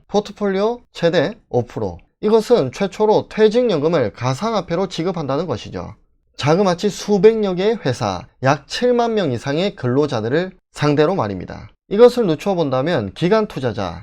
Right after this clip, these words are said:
그리고 점점 더 많은 가상화폐를 포트폴리오로 일부러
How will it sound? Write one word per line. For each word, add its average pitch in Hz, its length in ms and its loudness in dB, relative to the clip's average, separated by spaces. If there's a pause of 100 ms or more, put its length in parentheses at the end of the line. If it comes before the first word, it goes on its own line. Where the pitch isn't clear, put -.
(120)
그리고 175 420 2 (160)
점점 220 460 2
더 190 180 2
많은 147 240 0
가상화폐를 127 880 -2 (280)
포트폴리오로 202 840 0
일부러 180 520 -2